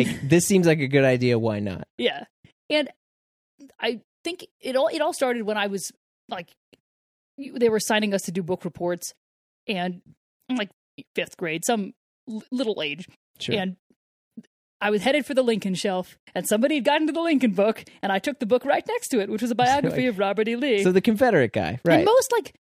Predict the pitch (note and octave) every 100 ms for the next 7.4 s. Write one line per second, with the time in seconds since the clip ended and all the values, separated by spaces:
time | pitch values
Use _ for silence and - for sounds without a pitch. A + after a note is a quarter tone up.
0 | _ A3+ C#4+ F#4 A3+ G3+ F#3+ F3+ G#3 F#3+
1 | - E4+ F#4+ - A#4 F4+ B3 A#3+ A3+ G#3
2 | A3+ F#3 F3 - C#4+ G#3+ A3+ _ _ -
3 | - B3 G3+ C#4 D#4 A#3+ G#3+ G#3 F3+ _
4 | - C4+ A3 - _ _ _ A3+ A#3+ A#3+
5 | A3+ F#3+ - G3+ A3 F#3+ G3+ G3+ F3+ F#3
6 | F3 F3+ F3+ F3+ G#3 F3 F#3 F#3+ F#3 F#3
7 | F#3 F#3 F3 F3+